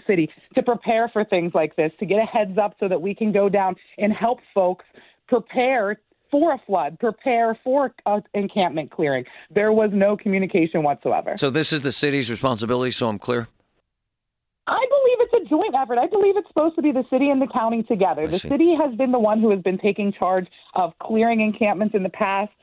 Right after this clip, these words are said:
Speaker 1: Uh, so I would put a little bit more of the responsibility on them, but it should be a joint effort. It should be D H S at the county working in coordination with Roots at the city,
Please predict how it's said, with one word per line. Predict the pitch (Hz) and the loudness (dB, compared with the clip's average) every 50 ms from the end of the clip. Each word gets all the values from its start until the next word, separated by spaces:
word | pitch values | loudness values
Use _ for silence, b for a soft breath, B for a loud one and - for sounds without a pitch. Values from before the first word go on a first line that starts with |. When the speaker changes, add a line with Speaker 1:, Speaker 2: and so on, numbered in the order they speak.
| b b b b | b b b b
Speaker 1:
Uh, | 175 175 170 180 - | -2 -2 -2 0 0
so | 226 | 0
I | 196 202 | 0 2
would | 202 233 247 220 | 2 0 0 0
put | - 269 240 | 0 0 0
a | 233 | 2
little | 233 233 233 | 2 2 2
bit | 214 226 202 | 0 -2 -2
more | 208 214 220 220 | -2 0 0 0
of | 208 | 0
the | 196 202 | -2 -2
responsibility | 185 208 202 - 202 185 196 208 - 185 196 196 202 196 208 190 | -4 -4 -2 -2 -2 -2 -2 -4 -4 -4 -2 -2 0 2 2 2
on | 185 185 | 2 2
them, | 180 170 175 190 202 185 | 0 0 0 0 -2 -2
but | 202 196 | -2 -2
it | 196 190 - - - | -2 -4 -6 -8 -4
should | - 247 247 202 190 | -2 0 0 0 -2
be | 175 220 214 208 | -2 0 0 0
a | 190 | 0
joint | 170 160 185 180 175 - | 0 0 -2 -2 0 0
effort. | 151 147 139 - 139 135 | 0 -2 -2 -2 -4 -6
It | 147 156 - | -6 -6 -8
should | 185 156 | -8 -6
be | 143 175 165 | -4 -4 -4
D | 147 143 190 214 | -2 0 0 2
H | 226 254 233 - | 2 2 0 0
S | 254 240 233 - | -2 -2 -2 -2
at | 240 - | -4 -4
the | 240 | -6
county | 226 - 196 165 165 170 170 170 - b b b b b | -4 -4 -2 -2 0 -2 -2 -4 -8 b b b b b
working | 190 196 208 - 240 214 | -2 -2 0 0 0 0
in | 214 208 | 0 0
coordination | - - 220 214 196 190 185 185 196 - - 170 | 0 0 0 0 2 0 0 0 0 0 0 0
with | 160 160 151 170 | 0 0 0 -2
Roots | 160 175 202 254 254 247 247 - | -4 -2 0 2 2 0 0 0
at | 247 226 226 | -2 -2 0
the | - 233 - - | -2 -4 -2 0
city, | 226 220 220 220 208 | 0 2 2 0 -2